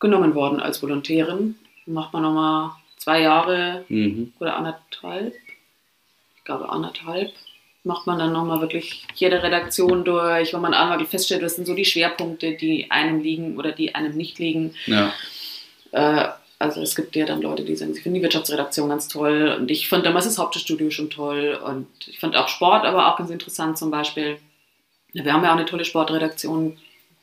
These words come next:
Speaker 1: die eben mehr macht als jetzt nur Ergebnisse, sondern
Speaker 2: Mhm.
Speaker 1: viel auch Recherche macht und sowas.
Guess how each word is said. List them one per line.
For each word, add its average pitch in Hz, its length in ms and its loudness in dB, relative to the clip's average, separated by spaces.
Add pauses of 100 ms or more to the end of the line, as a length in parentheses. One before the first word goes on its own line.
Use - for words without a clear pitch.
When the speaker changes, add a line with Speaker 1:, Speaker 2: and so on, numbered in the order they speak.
Speaker 1:
die - 180 0
eben 147 540 -2
mehr 165 160 2
macht 175 220 4
als 147 120 0
jetzt 156 160 -2
nur 156 100 -2
Ergebnisse, 165 560 -4
sondern 156 260 -2
Speaker 2:
Mhm. 104 120 2
Speaker 1:
viel 104 160 2
auch - 140 -4
Recherche 175 400 0
macht 165 200 -6
und 165 80 -8
sowas. 156 300 -4